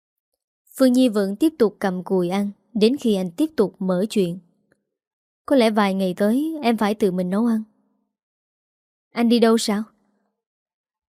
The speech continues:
Tôi đi công tác tầm hai tuần. Thành phố đó cách đây cũng khá xa, nên đi lại mỗi ngày không tiện. Đợi khi hoàn thành xong công trình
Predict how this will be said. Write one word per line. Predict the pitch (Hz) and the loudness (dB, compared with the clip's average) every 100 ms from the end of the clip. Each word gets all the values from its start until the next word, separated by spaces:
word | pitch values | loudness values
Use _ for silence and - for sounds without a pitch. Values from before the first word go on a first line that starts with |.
| - | 2
Tôi | 226 | 4
đi | 220 | 4
công | 220 208 | 2 0
tác | 240 302 - | 0 -2 0
tầm | 208 | 0
hai | 190 208 208 | 0 -2 -2
tuần. | 202 175 175 _ _ _ _ | -2 -4 -6 _ _ _ _
Thành | - 196 | -4 -2
phố | 220 226 | 2 2
đó | 220 214 262 | 4 2 0
cách | 302 294 | -2 0
đây | 208 | -2
cũng | 196 185 180 | 0 -4 -2
khá | 208 226 | -4 -4
xa, | 262 226 214 - _ _ _ | -2 -2 -2 -8 _ _ _
nên | 240 233 | 0 2
đi | 226 | 4
lại | 214 190 | 2 2
mỗi | 190 196 | 0 0
ngày | 247 196 | 0 0
không | 226 220 | -2 -2
tiện. | 196 175 - _ _ _ _ | -2 -2 -8 _ _ _ _
Đợi | 202 196 | 0 2
khi | 196 | 4
hoàn | 240 214 196 | 2 2 0
thành | 214 190 | -2 -2
xong | 233 214 | -2 -2
công | 226 220 | -2 -2
trình | 208 180 175 | -2 -4 -4